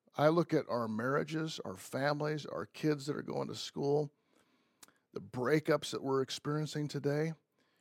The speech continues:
We don't have a lot of unity. We don't ha-, and as a result, not a lot of joy and peace and contentment.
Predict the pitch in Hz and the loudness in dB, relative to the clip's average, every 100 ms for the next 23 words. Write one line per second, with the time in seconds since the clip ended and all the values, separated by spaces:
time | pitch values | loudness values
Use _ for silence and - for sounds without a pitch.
0 | _ - 117 190 208 202 147 120 170 156 | _ -6 8 10 12 10 6 2 6 6
1 | 139 123 131 143 127 104 113 160 151 113 | 6 6 8 8 6 0 -2 2 2 0
2 | 95 85 135 156 151 143 175 143 131 123 | -6 -4 2 2 4 4 4 2 0 -2
3 | 120 120 139 143 - 147 139 147 131 104 | -2 2 6 6 6 4 8 6 6 -4
4 | 113 139 151 156 156 110 113 - 160 156 | -2 2 6 6 4 0 -6 -4 2 4
5 | 156 - 120 - 120 - - - | 4 0 -6 -6 -6 -6 -8 -10